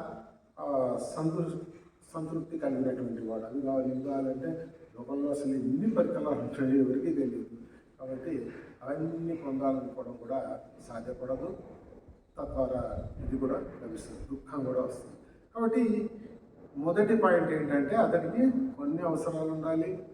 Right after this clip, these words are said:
కొన్ని పనులు ఉండాలి, తర్వాత కొన్ని, ఆ, ఏమి దొరికిన వాటితోనే సంతృప్తి పడే లక్షణం ఉండాలి. ఇలా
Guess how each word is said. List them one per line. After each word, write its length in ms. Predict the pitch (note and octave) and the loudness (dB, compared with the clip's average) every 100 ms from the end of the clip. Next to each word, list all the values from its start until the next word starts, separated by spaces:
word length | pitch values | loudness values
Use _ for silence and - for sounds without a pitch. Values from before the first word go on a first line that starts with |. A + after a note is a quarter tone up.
| - - - _ _ - | -20 -20 -20 _ _ -8
కొన్ని 280 | C3+ D3 D#3 | -2 2 4
పనులు 280 | E3+ E3 E3 | 4 4 4
ఉండాలి, 380 | D3+ D3+ D#3+ F3 - - - _ - | 2 0 0 -2 -6 -14 -20 _ -10
తర్వాత 680 | C3+ C3+ C3+ C#3+ A2+ A2+ - - _ - - - - | -2 -2 0 0 0 -4 -8 -18 _ -20 -18 -16 -6
కొన్ని, 640 | D#3+ E3 E3 C3+ A2+ - - - - - - - - | -4 -2 2 2 2 -2 -6 -8 -12 -14 -14 -14 -10
ఆ, 640 | B2 A#2+ A#2 A2+ G#2+ G#2 - - - - - - - C#3 | -6 -4 -4 -6 -8 -12 -16 -16 -16 -16 -18 -20 -10 -4
ఏమి 320 | D3 C#3 C3+ | 0 2 4
దొరికిన 320 | C#3 - E3 | 4 4 4
వాటితోనే 680 | D#3+ D3+ - C3 - A3 - - | 4 2 2 2 2 0 -4 -8
సంతృప్తి 500 | C3 B2 C3+ C#3 C3+ | -8 -6 -6 -8 -8
పడే 180 | B2+ B2 | -8 -8
లక్షణం 500 | A#2+ A2+ - C#3 C3+ | -8 -10 -10 -8 -6
ఉండాలి. 540 | C3 B2+ B2+ D#3 - - _ _ _ _ _ _ _ _ _ _ | -2 0 -2 -4 -8 -16 _ _ _ _ _ _ _ _ _ _
ఇలా 180 | G#3 F#3+ | -4 0